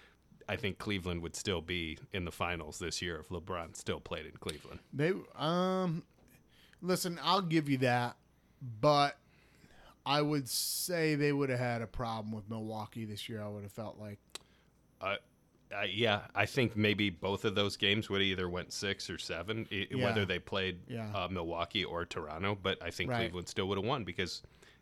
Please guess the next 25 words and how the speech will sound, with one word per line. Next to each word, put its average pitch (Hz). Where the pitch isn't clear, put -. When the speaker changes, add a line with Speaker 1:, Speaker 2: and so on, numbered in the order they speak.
Speaker 1:
they 95
still 98
Speaker 2:
Yeah. 101
Speaker 1:
can't 101
get 92
over 87
LeBron 85
in 85
the 80
East, -
you 82
know? 85
Speaker 2:
No, 139
Speaker 1:
Uh, 82
Speaker 2:
and 139
I 143
think 170
that, 143
like, 131
a 131
lot 131
of 117
people 123
will 120
b-, 113